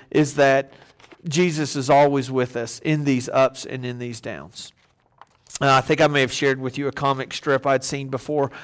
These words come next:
Many of you are, are familiar with the Footprints in the Sand poem. You know, the man has a dream and he sees these footprints, two sets, and sometimes there's only one set. And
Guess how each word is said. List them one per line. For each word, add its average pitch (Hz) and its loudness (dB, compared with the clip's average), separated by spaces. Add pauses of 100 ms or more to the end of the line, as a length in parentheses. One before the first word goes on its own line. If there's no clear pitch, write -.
(160)
Many 151 2
of 131 -4
you 139 2
are, 127 2
are 139 2
familiar 135 0
with 127 -4
the 127 -2
Footprints 143 -4
in 139 -8
the 135 -10
Sand 135 -2 (360)
poem. 131 2
You 139 -6
know, 123 0 (340)
the 131 -2
man 139 2
has 135 0
a 135 -2
dream 135 0
and 123 -8
he 120 -6
sees 135 -2
these 135 -6
footprints, 131 -4
two 139 -4
sets, 131 -2
and 127 -12
sometimes 127 -8
there's 120 -12
only 120 -10
one 127 -8
set. 127 -2
And 110 -12